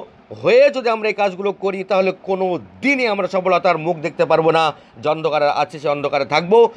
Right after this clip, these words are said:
এবং আমরা আমাদের অভিশাপটা আমাদের পরিবারের ছেলে মেয়েদের ঘাড়ে চাপিয়ে দিয়ে বিদায় নেব, তারাও সেই অভিশাপ মুক্ত হতে পারবে না। কারণ আমরা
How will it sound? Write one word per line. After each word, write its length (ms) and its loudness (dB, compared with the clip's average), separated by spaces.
এবং 220 -2
আমরা 340 2
আমাদের 300 2
অভিশাপটা 500 -2
আমাদের 260 2
পরিবারের 460 4
ছেলে 240 0
মেয়েদের 340 4
ঘাড়ে 360 0
চাপিয়ে 420 -2
দিয়ে 220 -2
বিদায় 320 2
নেব, 240 0
তারাও 460 2
সেই 160 -4
অভিশাপ 340 -6
মুক্ত 240 -12
হতে 220 -4
পারবে 300 -2
না। 340 -2
কারণ 200 2
আমরা 380 2